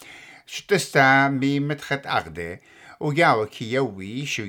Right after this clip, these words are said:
كان زوزناي قاني اسكولايت قنينا الدرجة الله جو شخصيات هاي سكول.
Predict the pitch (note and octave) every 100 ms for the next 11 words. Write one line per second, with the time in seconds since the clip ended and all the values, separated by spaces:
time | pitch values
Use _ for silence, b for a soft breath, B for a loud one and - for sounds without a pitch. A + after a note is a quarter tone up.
0 | - B2 C3 B2 B2 A2+ A2+ A2+ A#2 F#2+
1 | F2 F#2 A#2 B2+ - G#2+ A#2+ C#3 C3+ A2
2 | - A2 A2 A2+ G#2+ A2 A2+ - - A2+
3 | - E3 G2 E2 D#2+ E2 F2+ A#2+ G#2 F#2+
4 | F2 G2 G#2 G2+ G2+ G2 F2+ G2 F2+ F2+
5 | F2+ F2 F2+ F2+ F#2 F2 G2 - G#2 G2
6 | F#2 G2+ - B2+ A2+ - - E2